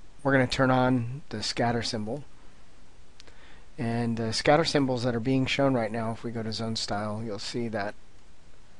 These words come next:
uh, we have a series of streamlines. And we'll go to scatter, and we'll just confirm that, in fact, uh, for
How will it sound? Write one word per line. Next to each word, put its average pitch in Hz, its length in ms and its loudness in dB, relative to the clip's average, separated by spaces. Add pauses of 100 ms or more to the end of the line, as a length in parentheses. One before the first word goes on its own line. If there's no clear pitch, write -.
(580)
uh, 104 160 -6
we 113 140 -4
have 117 280 2 (100)
a - 80 -6
series 123 520 0 (100)
of 117 280 -2
streamlines. 113 720 -2 (1500)
And 127 120 2
we'll 120 100 0
go 147 220 4
to 147 460 0
scatter, 139 760 4 (460)
and 117 120 -4
we'll 120 120 -2
just 131 180 -2
confirm 127 520 2
that, 117 140 0
in 117 140 -2
fact, 113 480 -2 (160)
uh, 107 240 -4
for 113 680 -4